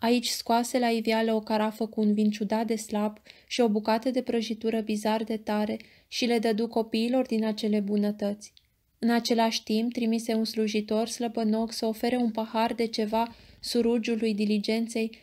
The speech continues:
care răspunse că mulțumește Domnului, însă dacă era aceeași băutură de butoi pe care o degustase și mai devreme, ar prefera să nu mai bea.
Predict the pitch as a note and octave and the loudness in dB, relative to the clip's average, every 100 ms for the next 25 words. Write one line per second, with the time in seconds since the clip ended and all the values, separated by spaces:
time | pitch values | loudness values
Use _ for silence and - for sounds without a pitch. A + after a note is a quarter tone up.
0 | _ - A#3+ A#3+ A#3+ - B3 B3 B3 B3 | _ 0 4 4 2 0 -2 -2 -2 0
1 | A#3+ A#3+ A#3+ A3+ B3+ - A#3 G#3+ G#3+ G#3+ | 2 2 0 0 0 0 0 2 2 2
2 | G#3+ A3 A3+ - - B3 B3+ A3+ A#3 A#3 | 2 0 -4 -4 0 2 4 2 0 0
3 | A3+ A3+ A3+ - B3 B3 A#3 A#3 A3+ A3+ | 0 2 0 0 0 0 -2 -2 -2 0
4 | A#3+ A#3+ A3+ G#3 A3 A#3 A3+ A3+ A#3 A#3 | 0 2 0 -2 -2 0 0 0 -2 0
5 | A3+ A3+ G#3+ G#3 G#3+ - A#3+ B3+ A#3+ - | 2 2 2 0 -2 0 -2 0 -4 -2
6 | G#3+ G#3+ G#3+ G#3 A3+ A3 A#3 - - _ | 0 2 0 0 0 0 -2 -6 -20 _
7 | - A#3+ A#3+ A#3+ A#3 A3+ A3+ A3+ A3+ G#3+ | 0 2 4 2 2 2 2 0 2 2
8 | G#3+ G#3 G3+ G#3 G#3 G#3 | 4 2 2 0 -4 -6